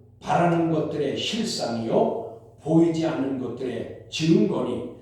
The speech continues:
선진들이 이로써 증거를 얻었느니라." 하면서 이, 이제 삼 절까지 그 말씀을 기록하면서 여기 믿음은 바라는 것들의 실상이요. 그랬어요?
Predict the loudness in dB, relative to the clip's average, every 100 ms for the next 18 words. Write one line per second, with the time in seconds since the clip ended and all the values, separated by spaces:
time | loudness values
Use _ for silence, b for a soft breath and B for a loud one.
0 | B B -10 -2 0 2 2 2 0 0
1 | -2 -6 -14 -8 -2 0 0 0 2 2
2 | 0 -6 -10 -8 -2 0 -2 -2 0 2
3 | 4 4 2 2 2 0 -2 -4 -8 -12
4 | -14 -18 -14 -2 0 2 4 4 2 B
5 | B B -4 0 0 0 -6 -2 -2 -2
6 | -4 -2 -2 2 2 0 -2 -2 -2 -2
7 | -4 -2 -2 -2 -4 -4 -4 0 2 4
8 | 2 -2 -10 -14 -14 -2 2 2 4 4
9 | 4 2 -2 -12 -18 -20 -16 -8 -4 0
10 | 2 2 0 0 -2 -2 0 2 2 0
11 | -4 -4 -2 -2 0 0 0 0 -2 -4
12 | -8 -10 -12 -2 0 2 2 2 -2